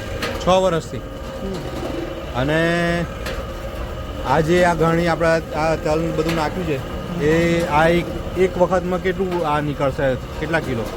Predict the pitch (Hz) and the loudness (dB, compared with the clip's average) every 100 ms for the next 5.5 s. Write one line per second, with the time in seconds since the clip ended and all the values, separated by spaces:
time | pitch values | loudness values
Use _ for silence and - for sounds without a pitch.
0 | - - - 196 226 - - 185 165 - | -8 -8 -6 -2 -2 -2 -4 -6 -6 -6
1 | - - 131 139 - 113 87 - - - | -6 -2 0 0 0 -2 -4 -6 -8 -8
2 | - - - - - - - 127 165 180 | -6 -6 -6 -6 -6 -6 -4 2 6 6
3 | 190 180 170 185 175 175 180 175 175 175 | 4 4 2 4 4 2 2 0 -2 -2
4 | 175 170 170 175 156 170 170 165 175 180 | -2 -2 0 0 0 0 0 0 0 0
5 | 190 147 139 165 170 | 0 0 2 2 2